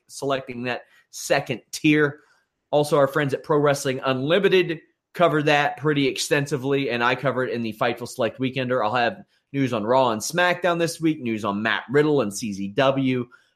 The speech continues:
Colby Covington, who was backstage at Raw, Dan Lambert, who you know from Impact Wrestling, Eddie Edwards, uh,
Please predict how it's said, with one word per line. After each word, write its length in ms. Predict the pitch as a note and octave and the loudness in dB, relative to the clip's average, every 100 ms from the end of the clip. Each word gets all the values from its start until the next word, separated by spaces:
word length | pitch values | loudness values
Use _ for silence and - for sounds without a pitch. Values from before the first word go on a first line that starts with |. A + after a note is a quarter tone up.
| - | -4
Colby 280 | E3+ D3+ C#3 | 0 0 0
Covington, 480 | E3+ E3 E3+ D#3+ | 0 0 0 -2
who 80 | C#3+ | -2
was 120 | C3+ | -2
backstage 480 | B2+ C3+ C3+ C#3+ B2 | 0 0 0 -2 -2
at 100 | A#2+ | -2
Raw, 300 | C#3 D#3 D#3+ | 2 4 4
Dan 280 | C3+ C3 B2 | 2 -2 0
Lambert, 440 | B2+ C#3+ D3 D3 | 0 0 0 -2
who 60 | C3 | -2
you 100 | B2+ | -2
know 120 | C3 | 0
from 180 | C3 B2 | -2 -4
Impact 420 | A2+ C#3 C#3+ C3 | -4 -2 -2 0
Wrestling, 440 | D3 C#3+ - D3 C3+ _ _ _ - | 0 0 -2 -6 -6 _ _ _ 2
Eddie 240 | C3+ C3+ | 4 6
Edwards, 580 | D3+ D#3 D3 D3 D3 B2+ | 4 4 4 4 2 2
uh, 340 | A#2+ A#2 A2+ | 2 4 4